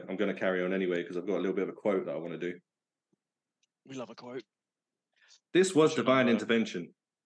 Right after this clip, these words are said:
Speaker 1: You know what divine intervention is? Yeah, I think so. That means God came down from heaven to stop the bullets. Yeah, man, that's what it means. That's exactly what it means.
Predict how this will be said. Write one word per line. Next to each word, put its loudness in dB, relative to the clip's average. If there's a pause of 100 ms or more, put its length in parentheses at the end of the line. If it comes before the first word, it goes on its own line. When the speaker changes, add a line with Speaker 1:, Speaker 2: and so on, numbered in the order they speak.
(1160)
Speaker 1:
You -2
know 6
what 4
divine 2
intervention -2
is? -6 (880)
Yeah, 0
I -4
think -4
so. -6 (580)
That 0
means 0
God 2
came -4
down 0
from -6
heaven -6
to -4
stop -4
the -10
bullets. -2 (480)
Yeah, 6
man, 4
that's -2
what 2
it 2
means. -6 (400)
That's -2
exactly 2
what 4
it 2
means. -8